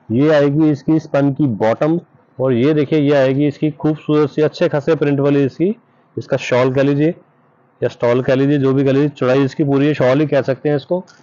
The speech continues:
इसका rate आगे साढ़े तीन सौ रुपये में मिलेगा, अभी आपको मिलने वाला है दो सौ निन्यानवे रुपये।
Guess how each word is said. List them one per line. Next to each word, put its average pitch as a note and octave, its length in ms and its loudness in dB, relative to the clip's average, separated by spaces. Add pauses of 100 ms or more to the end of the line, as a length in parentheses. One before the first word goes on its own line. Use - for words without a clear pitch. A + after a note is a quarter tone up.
(180)
इसका D3+ 240 -2
rate D3+ 220 2
आगे D3+ 240 2
साढ़े D3 300 0
तीन D#3 200 0
सौ C#3+ 120 -2
रुपये D#3 180 0
में D3+ 120 2
मिलेगा, C#3+ 320 2
अभी D3 260 2
आपको D3+ 180 -2
मिलने C#3+ 240 2
वाला C#3 180 0
है D#3+ 100 2
दो B2 180 0
सौ D#3 140 0
निन्यानवे C#3 400 2
रुपये। D#3 240 -2